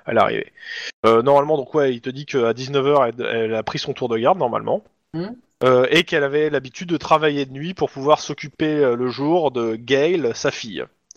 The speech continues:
Speaker 2: Mhm. D'accord.
Speaker 1: Elle aurait dû finir normalement à deux heures du matin, mais bon, <laughs> voilà.
Speaker 2: Ouais.
Speaker 1: Euh, est-ce qu'elle peut manipuler les enregistrements ? Oui, complètement.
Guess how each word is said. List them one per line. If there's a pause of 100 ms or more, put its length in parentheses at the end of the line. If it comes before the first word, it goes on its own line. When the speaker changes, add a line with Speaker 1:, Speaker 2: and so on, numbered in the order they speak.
(380)
Speaker 2:
Mhm. (460)
D'accord. (280)
Speaker 1:
Elle
aurait
dû
finir
normalement
à
deux
heures
du
matin,
mais
bon, (540)
<laughs>
voilà. (640)
Speaker 2:
Ouais.
Speaker 1:
Euh,
est-ce
qu'elle
peut
manipuler
les
enregistrements ?
Oui,
complètement.